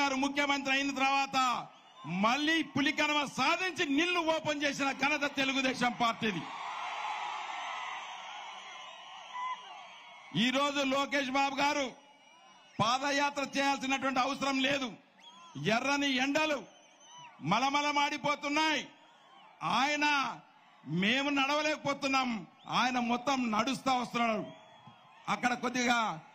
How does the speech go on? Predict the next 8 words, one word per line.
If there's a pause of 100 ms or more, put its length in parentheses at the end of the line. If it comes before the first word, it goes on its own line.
(140)
వాలంటీర్స్
కానీ (140)
పోలీసులు
కానీ
సహకరించండి, (500)
కావాల్సి (440)
ఇది
చేసుకుంటున్నారు.